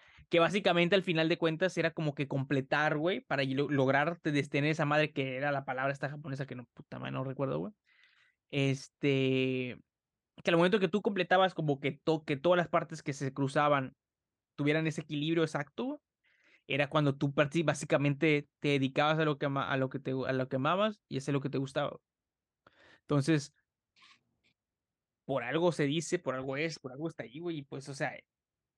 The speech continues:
si algo quieren hacer este veinte veintiuno, veintitrés, güey, yo creo que es, creo, güey, que es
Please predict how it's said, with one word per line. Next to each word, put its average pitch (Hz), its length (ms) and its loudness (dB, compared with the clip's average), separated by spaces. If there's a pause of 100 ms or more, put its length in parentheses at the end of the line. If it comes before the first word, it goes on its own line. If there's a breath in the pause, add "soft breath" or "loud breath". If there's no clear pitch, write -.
(140)
si - 120 -6
algo 160 160 0
quieren 180 220 2
hacer 160 180 0
este 160 220 -2
veinte 160 220 -4
veintiuno, 139 500 -2
veintitrés, 135 600 -6
güey, 180 200 -4
yo 165 60 -20
creo 151 140 -8
que 156 100 -8
es, - 220 -14 (880 soft breath)
creo, 208 220 6
güey, 285 320 2
que - 180 -4
es - 400 -4